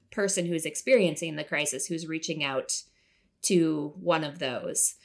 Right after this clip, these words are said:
And so then their response is different. They're intervening directly with the person. The cares line who dispatches for us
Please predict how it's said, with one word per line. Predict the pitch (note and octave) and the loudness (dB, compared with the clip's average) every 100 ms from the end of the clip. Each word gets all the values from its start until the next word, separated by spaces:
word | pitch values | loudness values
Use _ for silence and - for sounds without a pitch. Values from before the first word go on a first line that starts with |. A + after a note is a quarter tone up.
| - - | -12 -2
And | E3 F3 | 0 2
so | F3 E3 | 2 4
then | F3+ F3 F3 | 4 4 6
their | F3+ F#3 | 6 6
response | F3 - D#3+ D#3 | 2 0 -2 -2
is | E3 D#3 | -6 0
different. | F3 D#3+ B2 - | 2 2 -2 0
They're | F3 F3 | 4 4
intervening | F#3 F3 E3+ E3+ D#3+ | 4 0 0 0 -2
directly | D#3+ D#3 D#3 D#3 | -2 -4 -2 -2
with | C#3+ - | -2 -6
the | |
person. | D3+ C3 - A2+ F#2 - _ _ - - | -4 -4 -2 -4 -8 -14 _ _ -16 -4
The | - | 0
cares | F#3 A3+ C4+ C4+ | 2 6 4 6
line | F3+ E3+ | 2 2
who | E3+ | 0
dispatches | E3 F3 E3+ E3+ F3 F3+ E3+ | 2 2 4 0 2 0 0
for | - C#3+ - | -2 -4 0
us | E3 C#4+ E4 - | 2 2 2 0